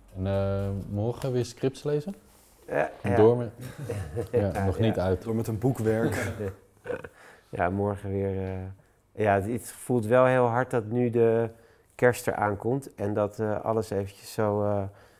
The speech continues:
Speaker 2: eh,
Speaker 1: Ja.
Speaker 2: eh, ja, dat iedereen even echt vakantie gaat vieren.
Speaker 1: Ga jij
Speaker 2: Ja.
Speaker 1: nog op vakantie?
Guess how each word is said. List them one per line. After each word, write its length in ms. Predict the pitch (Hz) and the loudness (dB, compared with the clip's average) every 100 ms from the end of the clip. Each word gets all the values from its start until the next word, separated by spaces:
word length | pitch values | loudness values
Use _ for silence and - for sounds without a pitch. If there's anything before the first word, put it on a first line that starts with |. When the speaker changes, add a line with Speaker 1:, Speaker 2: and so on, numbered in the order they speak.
| _ _ | _ _
Speaker 2:
eh, 580 | - 101 101 98 95 95 95 _ _ _ _ | -2 0 0 0 -2 -4 -10 _ _ _ _
Speaker 1:
Ja. 260 | - 101 98 - _ | -16 -14 -14 -18 _
Speaker 2:
eh, 120 | 107 101 95 50 - | -14 -12 -12 -12 -14
ja, 280 | - 104 98 | -10 -8 -8
dat 160 | 104 95 | -8 -6
iedereen 360 | 117 107 101 | -2 0 0
even 600 | 92 95 104 101 101 - | -2 -4 -4 -4 -4 -6
echt 180 | 117 - | -10 -14
vakantie 400 | - - 120 - | -10 -6 -6 -6
gaat 160 | 101 87 - | -8 -8 -6
vieren. 360 | 98 92 92 92 _ - | -6 -6 -6 -14 _ -6
Speaker 1:
Ga 140 | 113 | 0
jij 60 | 110 | 2
Speaker 2:
Ja. 60 | 123 | 0
Speaker 1:
nog 160 | 135 | -2
op 80 | 143 | -6
vakantie? 440 | - 151 143 185 | -8 -8 -6 -6